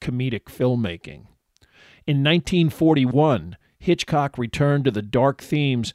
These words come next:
he was most comfortable with. Suspicion is a film about a wife who gradually suspects the worst about her husband,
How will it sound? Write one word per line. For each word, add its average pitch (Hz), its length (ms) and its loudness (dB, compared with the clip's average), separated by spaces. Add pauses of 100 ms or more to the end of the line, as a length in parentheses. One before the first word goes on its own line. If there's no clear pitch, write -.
(140)
he - 160 -2
was 127 160 0
most 139 300 2
comfortable 139 520 -2
with. 82 400 -10 (300)
Suspicion 170 720 2
is 127 140 0
a 123 40 0
film 147 360 2
about 113 240 2
a 110 40 4
wife 113 520 0 (200)
who 127 100 -2
gradually 131 540 0
suspects - 600 -4
the 113 120 -4
worst 117 420 0
about 98 220 -4
her 95 100 -4
husband, 120 560 -2